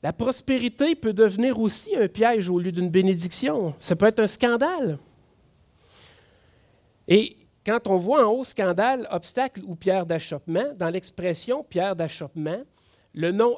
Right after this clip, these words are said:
achoppement vient de l'ancien verbe achopper, qui signifie buter du pied. Donc, au sens figuré, c'est d'échouer devant une difficulté. Mais au sens propre, l'expression se rapporte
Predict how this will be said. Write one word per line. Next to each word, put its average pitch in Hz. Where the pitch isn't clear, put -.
achoppement 214
vient 180
de 185
l'ancien 202
verbe 165
achopper, 143
qui 196
signifie 196
buter 254
du 202
pied. 196
Donc, 156
au 190
sens 240
figuré, 214
c'est 190
d'échouer 196
devant 175
une 170
difficulté. 165
Mais 165
au 269
sens 247
propre, 226
l'expression 202
se -
rapporte 190